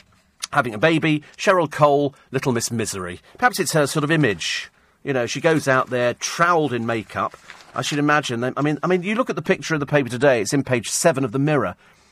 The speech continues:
And they say, "Why the long coat, Ches? Is it Cole out?" Which is quite sev-, ever so clever. Ever so clever. And, uh, and she just looks miserable. He looks as though he can't be bothered to get dressed and looks as though he can't be bothered to have a shave either.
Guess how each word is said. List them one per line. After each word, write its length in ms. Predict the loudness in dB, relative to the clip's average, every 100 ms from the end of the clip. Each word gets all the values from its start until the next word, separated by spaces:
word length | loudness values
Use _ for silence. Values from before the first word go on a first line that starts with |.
| _ -4
And 120 | 0
they 60 | 2
say, 280 | 2 0 -2
"Why 160 | 2 2
the 80 | 4
long 280 | 2 2 -2
coat, 320 | 0 -2 -2
Ches? 460 | -4 -4 -4 -10 -14 _ _
Is 100 | -6
it 160 | -6 -8
Cole 460 | -2 2 2 -2 -6
out?" 420 | -6 -6 -8 -16 -18 _
Which 120 | -18
is 40 |
quite 320 | -12 -14 _
sev-, 540 | -10 -8 -8 -6 -6 -8 -8
ever 140 | -8
so 120 | -10
clever. 320 | -14 -14 -14 -20 _ _ -6
Ever 160 | -4
so 120 | -4
clever. 320 | -10 -10 -10 -16 _ -20 -2
And, 420 | 0 2 0 0
uh, 160 | 2 2
and 80 | -2
she 80 |
just 200 | -4 -2
looks 180 | -2 -2
miserable. 540 | 0 0 0 -6 -6 -8 _ _ _ 0
He 100 | 2
looks 140 | 2
as 60 | 2
though 80 | 0
he 80 |
can't 240 | 2 0 2
be 60 |
bothered 280 | 2 0 0
to 80 | -8
get 220 | -10 -12
dressed 360 | -6 -4 -4 -6
and 80 | -8
looks 120 | -6
as 100 | -8
though 40 |
he 60 | -4
can't 200 | -4 -4
be 40 |
bothered 200 | -6 -6
to 60 | -6
have 60 |
a 60 | -8
shave 380 | -6 -6 -4 -4
either. 480 | -4 -4 -8 -12